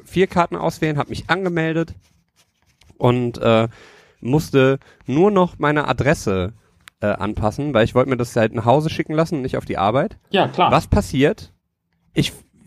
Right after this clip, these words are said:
Speaker 1: krieg die, die Meldung, tut mir leid, dass, äh, die gewünschten Karten sind nicht mehr erhältlich. Obwohl ich die schon im Warenkorb hatte, im Bestellprozess
Speaker 2: Ach, das
Speaker 1: war.
Speaker 2: ist
Speaker 1: War
Speaker 2: ja
Speaker 1: da,
Speaker 2: ein
Speaker 1: da ist mir
Speaker 2: starkes
Speaker 1: alles
Speaker 2: Stück.
Speaker 1: aus dem
Speaker 2: Was
Speaker 1: Gesicht
Speaker 2: ist denn da
Speaker 1: gefallen.
Speaker 2: los? Was ist da, wo, wo ist denn
Speaker 1: Ja.
Speaker 2: da der Service?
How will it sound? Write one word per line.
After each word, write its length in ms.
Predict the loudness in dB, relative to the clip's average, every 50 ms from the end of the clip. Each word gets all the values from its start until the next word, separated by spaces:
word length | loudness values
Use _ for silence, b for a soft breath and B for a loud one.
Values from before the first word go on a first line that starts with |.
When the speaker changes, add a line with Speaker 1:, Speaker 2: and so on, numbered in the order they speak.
| -20 -10
Speaker 1:
krieg 240 | 0 0 0 0 0
die, 220 | -2 -4 -4 -4 -4 _ -8
die 80 | -4 0
Meldung, 420 | 2 2 2 2 0 -4 -6 b b b b
tut 120 | -2 0
mir 80 | 0 2
leid, 200 | 2 2 2 0
dass, 320 | -4 -6 -8 -12 _ _ -2
äh, 340 | 0 2 2 4 2 0
die 160 | -2 -6 -8 -6
gewünschten 500 | -4 -2 -2 -4 -4 -8 -8 -8 -10 -6
Karten 340 | 0 2 2 2 2 -2 -6
sind 160 | -8 -8 -8
nicht 140 | -8 -6 -4 -2
mehr 100 | -2 0
erhältlich. 640 | 0 0 0 -2 -2 -4 -12 -18 -18 -20 -20 _ b b
Obwohl 280 | b -2 2 2 0 0
ich 80 | 0 -4
die 80 | -4
schon 160 | -4 -4 -4 -4
im 160 | -6 -2 2
Warenkorb 460 | 4 4 4 2 -2 -4 -4 -4 -2
hatte, 200 | -2 -4 -6 -6 -4
im 160 | -2 -2 -2 0
Bestellprozess 600 | -4 -2 0 -2 -2 -2 -6 -6 0 2 2 2
Speaker 2:
Ach, 40 | 2
das 260 | 2 2 2 0 -2
Speaker 1:
war. 40 | -2 _
Speaker 2:
ist 200 | 0 0 0 0 -4
Speaker 1:
War 60 | -2
Speaker 2:
ja 40 | 0
Speaker 1:
da, 80 | 2 2
Speaker 2:
ein 40 | 2
Speaker 1:
da 80 | 0 -2
ist 80 | -2 -2 -4
mir 60 | -2
Speaker 2:
starkes 340 | 2 2 2 2 2 2 2
Speaker 1:
alles 240 | 2 4 4 2 0
Speaker 2:
Stück. 100 | 0 -2 -4
Speaker 1:
aus 160 | -6 -4 -2
dem 100 | -2 -2
Speaker 2:
Was 100 | -2 -2
Speaker 1:
Gesicht 180 | -2 -2 -4 -4
Speaker 2:
ist 80 | -2 -4
denn 140 | -2 -2 0
da 80 | 0 -2
Speaker 1:
gefallen. 80 | 0 0
Speaker 2:
los? 280 | 0 0 0 -2 -2
Was 160 | -4 -4 -2 -2
ist 180 | -4 -2 -2
da, 100 | -2 -2 -2
wo, 240 | -2 -2 -2 -2
wo 160 | -2 -2 0 0
ist 200 | 0 -2 0 0
denn 80 | 2
Speaker 1:
Ja. 60 | 4
Speaker 2:
da 120 | 4 4 2
der 140 | 2 0 0
Service? 680 | 0 2 2 2 0 0 -2 -4 -6 -6 -10 -18 -20